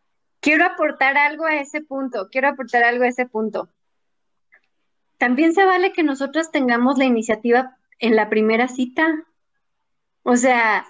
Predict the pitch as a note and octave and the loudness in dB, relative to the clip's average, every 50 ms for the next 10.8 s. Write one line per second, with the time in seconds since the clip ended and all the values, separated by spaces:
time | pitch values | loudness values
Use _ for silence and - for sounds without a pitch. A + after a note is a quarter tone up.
0 | _ _ _ _ _ _ _ _ _ _ _ _ _ _ _ _ _ _ _ _ | _ _ _ _ _ _ _ _ _ _ _ _ _ _ _ _ _ _ _ _
1 | _ - _ _ - C4 D#4+ D#4+ D4 E4 F#4+ A4 C5 C5 B4 - - D4+ C#4 C4 | _ -20 _ _ -4 -2 0 0 2 2 2 4 4 4 2 2 0 -2 0 0
2 | C#4 C4+ C4 C#4+ D#4 E4+ F4+ F#4 F#4 E4+ C#4+ A#3 A3+ A3+ A#3 D4 G4+ - _ _ | 0 0 2 2 2 4 4 6 4 4 4 2 0 0 0 0 -2 -6 _ _
3 | _ _ _ _ _ _ _ - A#3+ C4 C#4 C#4+ C#4+ D#4 D#4 D#4 D#4 C#4 A#3+ A3+ | _ _ _ _ _ _ _ 0 0 2 2 2 2 0 0 0 0 -2 -4 -2
4 | A3+ A#3+ B3+ B3+ C#4 D4+ D4+ C4 A#3+ A3+ A3 A3 A3 A3+ A#3+ A#3+ B3 A#3 A#3 A#3 | 0 2 2 2 2 -2 -2 -4 -8 -6 -6 -2 0 0 0 0 -2 -4 -4 -6
5 | A3+ A3+ - - B3+ E4+ - _ _ - - - A#3 A3 A3 A3 A3+ A#3+ B3+ B3+ | -8 -10 -10 -10 -10 -10 -10 _ _ -16 -6 -6 -4 0 0 0 0 0 0 -2
6 | - - A3+ A3+ A#3 A3 G#3 - - A#3+ A#3 - - C4 B3+ B3+ A#3+ A#3 A3+ G#3+ | -2 -2 -2 0 0 -2 -2 0 -2 -2 -2 2 2 2 2 4 4 4 4 2
7 | A3 - C4 D#4+ - - _ _ _ _ _ _ _ _ _ _ _ - G#3+ A3 | 2 -2 -2 -2 -2 -4 _ _ _ _ _ _ _ _ _ _ _ -2 2 2
8 | G#3+ G#3+ A3+ A3 A3 A3 A3 A3 G#3+ A3+ A3 A3 A3+ A#3 A#3 A#3+ A#3+ - B3 B3+ | 2 4 4 2 0 0 -2 -2 0 2 2 2 2 0 -2 -4 -4 -2 -2 0
9 | B3 A#3+ F#3+ - - G#3+ A3+ A#3+ - D4+ D4+ D4+ D#4+ D4+ C#4 C4+ C4 B3+ C4 C4 | 0 0 -2 -4 -8 -8 -8 -4 -4 -4 -2 -2 -2 0 0 0 -2 -2 0 0
10 | B3+ C4 B3+ C4+ C4+ C4+ - A#3 G#3+ G#3 F#3+ F#3+ G3 G3+ A#3+ | 0 0 0 -2 -6 -4 -4 -4 -4 -2 -2 0 0 0 0